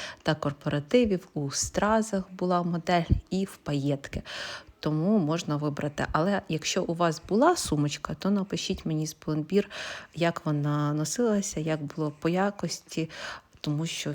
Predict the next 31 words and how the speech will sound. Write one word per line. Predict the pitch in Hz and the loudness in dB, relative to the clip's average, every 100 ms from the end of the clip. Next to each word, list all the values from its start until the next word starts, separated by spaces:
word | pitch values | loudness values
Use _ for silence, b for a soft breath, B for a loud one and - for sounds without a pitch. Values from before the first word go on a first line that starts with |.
| 185 | -4
не | 151 151 165 | -4 0 2
можу | 165 147 143 | 2 2 0
рекомендувати, | 139 143 135 139 135 139 139 143 | -2 -2 2 2 2 0 0 0
не | 143 | 0
знаю. | 156 139 139 | 0 0 2
Ще | 139 | 6
мені | 208 196 | 6 4
сподобалися | - 185 185 175 165 165 160 175 165 | 2 2 4 4 2 0 -2 -4 -2
брюки. | 208 277 277 196 | -2 0 0 -2
Тут | - 170 - | -2 -4 0
є | 160 156 | 2 2
темно-синього | 156 160 156 - - 269 277 247 233 | 2 0 0 0 4 6 6 6 4
кольору, | - 226 220 185 180 | 2 4 6 4 2
сірі | - - 220 254 190 | -2 0 2 4 4
та | - 185 | 2 -2
чорні. | 175 - 185 220 202 180 B B B - | -2 -2 -2 0 0 -2 B B B -16
Класні | - 180 175 - 170 160 156 | -4 0 0 -2 -4 -4 -2
моделі, | 180 175 156 175 180 | -2 0 0 0 -2
актуальні, | - - 156 170 220 208 196 175 - | -4 -6 -2 0 0 0 0 -2 -6
тут | 151 143 | -10 -8
необроблений | 151 160 160 165 160 156 156 156 | -4 -2 0 0 -2 -2 -4 -4
край. | - 233 247 B B - | 0 2 0 B B -8
Цікаво | - 185 175 160 | -2 2 2 0
буде | 160 156 151 151 | -2 -2 -2 -4
подивитися, | 165 165 160 147 - | -2 -2 -2 -4 -2
як | 156 151 | -2 -2
буде | 151 156 | -4 -4
виглядати | 143 151 151 156 151 151 151 | -6 -6 -2 -4 -4 -6 -6
саме | 151 - 151 143 143 | -6 -4 -2 -2 -2
на | 160 175 | -2 0
фігурі. | 170 214 285 277 | 0 2 4 4